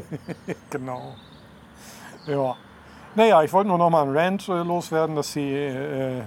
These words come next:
dass das hier nicht alles immer so total harmonisch hier ausgeht. Aber dann würde ich sagen, so für heute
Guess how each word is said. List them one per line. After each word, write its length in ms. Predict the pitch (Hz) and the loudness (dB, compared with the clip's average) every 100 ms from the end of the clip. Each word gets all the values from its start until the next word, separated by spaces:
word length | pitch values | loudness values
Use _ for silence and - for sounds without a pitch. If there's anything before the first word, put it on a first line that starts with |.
| 101 | -8
dass 140 | 143 | -6
das 140 | 135 - | -6 -6
hier 120 | 143 | -6
nicht 160 | 135 147 | -4 -4
alles 220 | 139 131 | -4 -4
immer 180 | 147 135 | -4 -4
so 140 | 127 | -6
total 340 | 113 120 139 151 | -8 0 2 2
harmonisch 480 | 143 139 143 139 | 0 -4 -6 -6
hier 140 | 151 135 | -6 -6
ausgeht. 320 | 135 - 127 - - - - - | -8 -8 -12 -12 -20 -20 -20 -10
Aber 100 | 131 | -8
dann 120 | 131 | -6
würde 140 | 135 135 | -6 -6
ich 80 | |
sagen, 320 | - 139 135 131 | -2 -2 -2 -6
so 220 | 131 127 - - - - - - - | -8 -10 -14 -20 -20 -20 -20 -20 -18
für 260 | - 123 | -14 -10
heute 520 | 113 156 226 240 254 | -4 -2 0 0 0